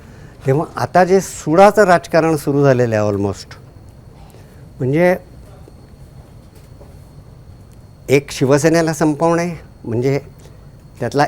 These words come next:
एक भाग पूर्ण केला भाजपने शिवसेनेचे दोन तुकडे करून उद्धव ठाकरे यांच्या हातातनं धनुष्यबाण आणि, आणि मी जे मगाशी म्हणालो ना की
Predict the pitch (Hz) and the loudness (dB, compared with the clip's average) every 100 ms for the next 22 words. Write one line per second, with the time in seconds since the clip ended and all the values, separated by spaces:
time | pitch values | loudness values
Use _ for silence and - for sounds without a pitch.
0 | - 147 143 156 - - - - - - | 2 0 2 -2 -2 -14 -20 -20 -20 -20
1 | - - - - - 170 165 147 135 131 | -20 -20 -20 -10 -2 2 4 4 4 4
2 | 120 127 135 139 135 - - - - 127 | 2 0 0 0 0 -6 -20 -20 -8 -4
3 | 131 135 143 123 131 131 135 117 127 123 | -2 0 0 0 2 2 0 -2 -2 0
4 | 120 123 131 - - - - 127 110 143 | -2 -4 -6 -10 -20 -20 -16 -12 -2 0
5 | 139 123 113 120 131 123 127 117 127 117 | 0 -6 -8 -2 0 0 -2 -4 -6 -4
6 | 131 127 120 - - - 117 120 117 131 | -4 -4 -6 -12 -20 -10 -2 -2 0 -2
7 | 117 123 117 117 113 - - - - - | -2 -2 -2 -6 -8 -18 -20 -20 -20 -20
8 | - 127 151 165 156 165 165 147 170 190 | -8 0 2 4 2 2 0 0 0 0
9 | 170 202 220 185 139 143 | 2 4 4 2 0 -4